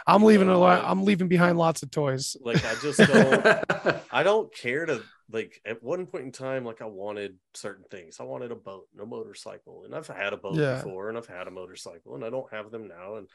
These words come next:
Speaker 2: like, I'm just like, "All right, well, that's fine." You know, I got, I got
Speaker 1: Yeah.
Speaker 2: my truck, and it runs, and my, I, I'm too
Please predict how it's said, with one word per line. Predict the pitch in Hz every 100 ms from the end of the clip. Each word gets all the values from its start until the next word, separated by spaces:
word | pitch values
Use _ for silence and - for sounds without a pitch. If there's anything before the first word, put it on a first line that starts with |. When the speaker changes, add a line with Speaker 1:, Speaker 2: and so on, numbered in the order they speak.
| _ _ _
Speaker 2:
like, | 113 110
I'm | 117
just | 127 -
like, | 143 _ -
"All | 170
right, | 160 165 _
well, | 147
that's | 147 147
fine." | - 143 143 143 127
You | 120
know, | 131
I | 127
got, | 143
I |
got | 180
Speaker 1:
Yeah. | 185 160 127
Speaker 2:
my | 123
truck, | 139 139 135 175 120
and | 107
it | 135
runs, | 113 123 151 170 147
and | 101 98 _ _ _ _ _
my, | 107 117 _ 107 113 _ -
I, | 107 139 131 104 _ _ _ 107
I'm | 117 131
too | - 139